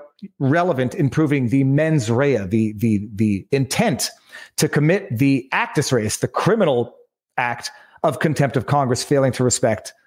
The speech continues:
uh, a congressional subpoena. So if Hart's testimony is tossed, as are the exhibits,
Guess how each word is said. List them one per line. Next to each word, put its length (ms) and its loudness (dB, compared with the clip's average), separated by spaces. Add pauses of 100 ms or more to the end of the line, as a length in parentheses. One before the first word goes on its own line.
(200)
uh, 180 0
a 80 0
congressional 500 0
subpoena. 460 -2 (720)
So 320 0
if 280 -2 (500)
Hart's 400 0
testimony 460 2
is 100 -4
tossed, 520 -2 (280)
as 180 0
are 80 2
the 120 2
exhibits, 640 0